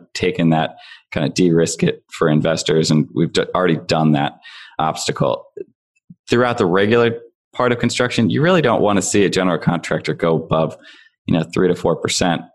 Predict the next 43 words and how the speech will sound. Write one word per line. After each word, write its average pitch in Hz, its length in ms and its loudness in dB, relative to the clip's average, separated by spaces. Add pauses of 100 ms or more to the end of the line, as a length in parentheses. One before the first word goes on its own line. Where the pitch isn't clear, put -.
(600)
of 90 100 0
a 90 60 2
new 95 300 4
construction 87 580 0
that's 80 340 0 (200)
really 101 340 2
well 85 220 2
fleshed 82 420 -2
out. 73 300 -2 (260)
You 87 60 -2
know, 78 80 2
if 76 80 -4
there's 104 340 0
really 98 280 2
good, 87 440 2 (400)
good 98 200 0
drawings, 82 360 0
there's 107 140 0
really 120 180 2
no 90 80 2
reason 80 320 0
for 76 380 -2 (560)
the 85 120 -2
general 80 320 -2
contractor 71 400 -4
to - 60 -20
go 80 180 0
above 80 280 -2
that, - 220 -2
'cause 117 160 -2
you're 139 80 0
getting 123 300 0
all 95 120 2
of 82 80 0
your 76 120 -2
pricing 90 420 0
ahead 78 240 0
of 76 80 -6
time, 80 280 0
and 78 100 2
you're 80 100 4
really 82 180 4
holding, 82 480 0